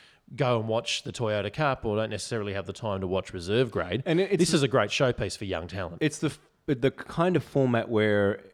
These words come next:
Speaker 2: it lends itself a bit to that because the
Speaker 1: Mm.
Speaker 2: fitness levels don't need to be quite as high and, um, you know, Black's defensive techniques actually add to the spectacle.
Speaker 1: Yeah, no, I agree with you there, mate. Well, look, regardless of any of the results,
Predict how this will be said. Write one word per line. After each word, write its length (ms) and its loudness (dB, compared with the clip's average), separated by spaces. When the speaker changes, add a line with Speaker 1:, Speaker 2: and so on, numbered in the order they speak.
Speaker 2:
it 180 -2
lends 460 2
itself 300 2
a 40 -4
bit 160 -2
to 80 -8
that 220 0
because 320 0
the 80 0
Speaker 1:
Mm. 60 -4
Speaker 2:
fitness 280 -2
levels 280 0
don't 180 0
need 180 0
to 100 -2
be 140 0
quite 300 0
as 340 -4
high 400 6
and, 520 2
um, 440 2
you 100 -2
know, 220 0
Black's 280 0
defensive 640 -2
techniques 580 -2
actually 500 -6
add 240 -4
to 80 -8
the 100 -2
spectacle. 600 -8
Speaker 1:
Yeah, 220 -2
no, 200 0
I 80 4
agree 220 4
with 100 4
you 140 6
there, 100 2
mate. 200 2
Well, 120 10
look, 100 8
regardless 540 6
of 80 6
any 180 8
of 80 6
the 80 6
results, 640 2